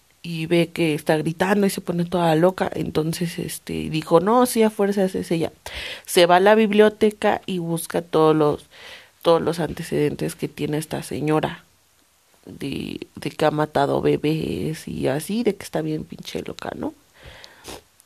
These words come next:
Entonces, este, ya después de eso, este, va a la casa del, de la señora esta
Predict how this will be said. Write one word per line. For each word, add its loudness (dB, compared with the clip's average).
Entonces, -6
este, -10
ya 0
después -4
de 4
eso, 0
este, -4
va 6
a 4
la 2
casa 2
del, 0
de -2
la -2
señora 0
esta -2